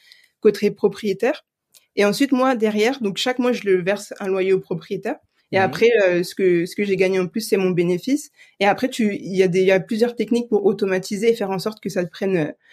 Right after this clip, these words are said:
Speaker 1: le moins de temps
Speaker 2: Moins de
Speaker 1: possible.
Speaker 2: temps.
Speaker 1: Donc après, au quotidien, tu gères juste les messages, les, le planning des femmes de ménage, enfin vraiment des petites tâches, mais, euh, c'est pas, c'est pas quelque chose qui te prend ta, toute ta journée, quoi.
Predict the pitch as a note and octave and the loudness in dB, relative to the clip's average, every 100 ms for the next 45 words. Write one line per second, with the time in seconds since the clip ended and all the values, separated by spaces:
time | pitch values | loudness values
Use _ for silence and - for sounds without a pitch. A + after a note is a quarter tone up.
0 | - _ F#3 G3 G3+ G#3 G#3 G#3 G3+ F#3+ | -20 _ 2 4 2 0 0 0 -2 -2
1 | F#3 F#3+ F#3+ A3+ F#3+ _ G#3 - F#3 A#3 | -2 -2 -2 -2 -2 _ -4 0 0 0
2 | G3 F3 F3+ G#3+ - G3+ F#3+ F3+ G3+ G#3 | 0 -4 -4 -6 -2 0 2 0 2 2
3 | F#3+ F#3 F3 E3 E3 - _ - F#3+ G3 | 2 -2 -2 -2 -2 -8 _ -2 0 2
4 | G3 G3 F#3+ F#3+ F#3+ F3+ F#3 F3+ F#3 G#3+ | 2 2 0 0 -2 0 0 2 0 -2
5 | F#3+ F3+ F#3+ A3 F#3+ - F#3+ - G#3+ C4+ | -2 -2 0 0 -2 -4 -10 -4 -2 -2
6 | - F#3 G3+ E3+ D#3+ - _ _ - F#3+ | -2 0 0 0 -4 -8 _ _ 0 2
7 | G#3 G#3 F#3 E3+ G#3+ G3+ G3+ - A3 - | 4 4 2 0 -2 -4 -4 -4 -6 -4
8 | E3+ - F#3 F3 D#3+ D#3+ - G3+ F#3 G3 | -8 -4 0 2 2 -2 -8 -6 -4 -2
9 | G3+ F#3+ - | -4 -4 -8